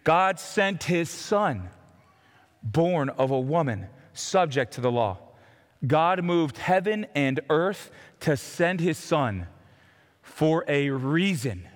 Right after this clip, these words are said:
And it doesn't say explicitly in this text what the reason was,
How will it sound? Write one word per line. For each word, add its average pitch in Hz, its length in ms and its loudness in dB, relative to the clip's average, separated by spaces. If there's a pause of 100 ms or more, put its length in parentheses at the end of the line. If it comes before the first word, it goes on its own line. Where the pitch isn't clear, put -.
(880)
And 160 140 2
it 147 100 0
doesn't 190 280 0
say 214 240 0
explicitly 180 720 -2
in 190 200 0
this 185 240 0
text 175 340 -2
what 143 180 0
the 151 100 0
reason 147 420 -2
was, 135 380 2